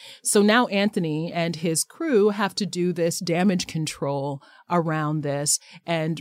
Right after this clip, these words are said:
and repair what is really a great brand, an important brand, I think, for Canadians. So my heart is kind of going out to them, because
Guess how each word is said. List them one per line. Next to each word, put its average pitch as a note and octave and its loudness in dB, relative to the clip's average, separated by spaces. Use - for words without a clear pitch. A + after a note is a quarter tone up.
and F#3 0
repair G3+ 0
what G#3+ 0
is B3 0
really C#4+ 2
a F#3+ -2
great F#3+ -2
brand, E3+ -6
an G3 4
important A3 2
brand, D#3 -4
I D3 -4
think, D#3 -8
for - -8
Canadians. D3+ -4
So - 0
my F#3 4
heart A3+ 0
is F3+ -2
kind G3 -2
of D#3+ -8
going F3 -2
out - -2
to F3+ -2
them, D3 -4
because D#3 -4